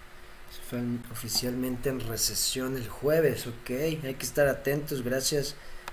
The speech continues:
por ese dato. Adalberto. ¿Cómo estás, Adalberto? Venga, vámonos al siguiente tema. Monedas iso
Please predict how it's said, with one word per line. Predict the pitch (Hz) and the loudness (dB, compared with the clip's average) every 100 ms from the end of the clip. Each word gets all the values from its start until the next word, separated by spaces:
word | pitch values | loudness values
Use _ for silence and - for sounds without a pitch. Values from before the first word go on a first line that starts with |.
| - | -2
por | 123 | 0
ese | 123 131 | 2 2
dato. | 117 131 127 123 120 117 - - - - | 2 2 0 -2 -2 -4 -8 -12 -12 -4
Adalberto. | 120 123 131 139 160 156 - 139 131 120 117 - - - - - - - - - - - - - - - - - - - - - - - - - - - | 2 4 6 8 8 8 4 4 4 0 -8 -12 -14 -14 -16 -18 -18 -18 -18 -16 -16 -14 -16 -16 -14 -12 -10 -12 -12 -14 -14 -14 -14 -12 -12 -12 -6 0
¿Cómo | 143 | 2
estás, | 131 - 143 135 - | 2 4 4 6 6
Adalberto? | 131 120 117 127 127 123 120 107 - - - - | 4 4 4 4 4 0 -2 -2 -8 -14 -8 8
Venga, | 170 190 180 139 104 - - - - - | 10 12 12 8 6 -6 -14 -16 4 12
vámonos | 226 320 320 302 - | 12 12 10 8 8
al | 175 170 | 8 8
siguiente | 180 175 226 254 247 | 8 10 12 12 8
tema. | - 247 247 214 165 170 170 - - - | 8 12 12 12 8 6 2 -6 -8 2
Monedas | 156 156 170 202 202 196 185 - - - - - | 8 8 10 12 12 12 12 6 0 -4 -10 -4
iso | 185 202 196 - 160 156 156 | 2 8 10 10 10 6 4